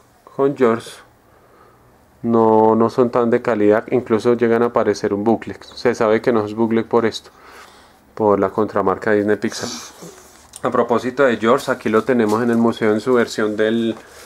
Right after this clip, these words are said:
del, la universidad y en su versión de la primera película, con su cuellera.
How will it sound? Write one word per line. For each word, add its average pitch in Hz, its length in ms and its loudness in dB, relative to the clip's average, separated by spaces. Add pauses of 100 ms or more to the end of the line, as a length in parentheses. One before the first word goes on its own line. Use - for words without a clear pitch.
(300)
del, 110 960 -6 (1000)
la 117 120 -2
universidad 139 680 0 (560)
y 160 140 2
en 156 140 0
su 151 140 -4
versión 131 420 0
de 120 120 0
la 120 120 2
primera 104 380 -2
película, 107 400 -8 (2500)
con 110 200 -4
su - 200 -6
cuellera. 123 480 0